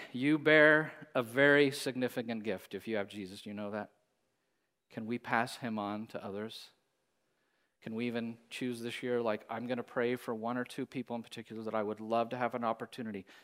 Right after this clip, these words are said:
to pass Jesus on to them? Rob wasn't here and didn't get to tell you. On his flight home, he sat next to a woman on a long flight who was asking some big questions, and he was able to share Jesus with her. Okay?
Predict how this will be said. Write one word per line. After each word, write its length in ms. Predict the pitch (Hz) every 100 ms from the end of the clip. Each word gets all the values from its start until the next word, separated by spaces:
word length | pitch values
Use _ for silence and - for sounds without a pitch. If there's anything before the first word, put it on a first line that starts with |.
| _
to 100 | -
pass 360 | - - 110 107
Jesus 580 | - 120 113 110 113 -
on 220 | 107 101
to 100 | 110
them? 200 | 95 87 - _ _ _ _ _ _ _ _ _ _ -
Rob 220 | 131 135
wasn't 300 | 139 131 123
here 120 | 139
and 160 | 131 117
didn't 220 | 135 123
get 140 | 123
to 80 | 123
tell 160 | - 135
you. 120 | 110
On 120 | 127
his 100 | 120
flight 380 | - - 135 131
home, 320 | 120 127 117 107
he 140 | 131
sat 400 | - 135 131 127
next 260 | 127 - -
to 120 | 127
a 60 | 120
woman 340 | 131 113 104 - _ _ _ _ -
on 100 | 110
a 40 | 113
long 300 | 120 120 120
flight 380 | - 117 104 - _ _ _ _ _ _
who 100 | 135
was 120 | 127
asking 380 | 120 107 - 123
some 160 | 120 113
big 220 | 120 120
questions, 480 | - 113 - 113 107
and 100 | 104
he 140 | 117
was 160 | 110 107
able 180 | 107 104
to 80 |
share 260 | - 117 107
Jesus 600 | 101 117 107 98 - -
with 140 | -
her. 220 | - - - _ _ _ _ _ _ -
Okay? 220 | 95